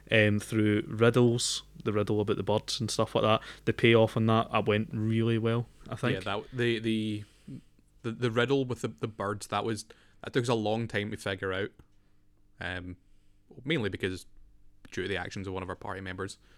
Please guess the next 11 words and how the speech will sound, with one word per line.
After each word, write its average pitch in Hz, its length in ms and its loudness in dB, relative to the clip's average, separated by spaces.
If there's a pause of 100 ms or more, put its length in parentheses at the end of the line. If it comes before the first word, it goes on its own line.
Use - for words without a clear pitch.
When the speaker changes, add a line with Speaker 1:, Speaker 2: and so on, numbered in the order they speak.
(180)
Speaker 2:
a - 40 -10
lot 104 120 -4
of 101 60 -6
it 98 80 -6
was 95 100 -12
skipped. - 380 -8 (380)
Um, 123 480 8
<laughs> 190 1080 6
but, 113 320 4 (540)
um, 101 480 -2
the, 107 540 -4